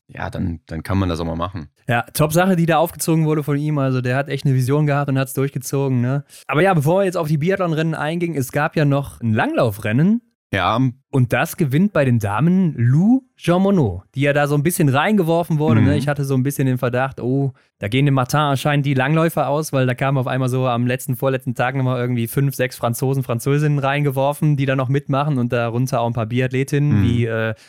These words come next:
Speaker 2: Lou Jean Monod, Sophie Chauveau, ich glaub noch irgendwer, oder?
Speaker 1: Ja, Guilain Gigonard auch. Mhm.
Speaker 2: Ah ja, genau.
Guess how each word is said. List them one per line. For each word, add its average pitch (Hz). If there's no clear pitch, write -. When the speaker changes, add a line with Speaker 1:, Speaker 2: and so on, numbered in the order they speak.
Speaker 2:
Lou 131
Jean 135
Monod, 135
Sophie 120
Chauveau, 135
ich -
glaub 113
noch 135
irgendwer, 147
oder? 95
Speaker 1:
Ja, 104
Guilain 113
Gigonard 110
auch. 92
Mhm. 95
Speaker 2:
Ah 135
ja, 139
genau. 104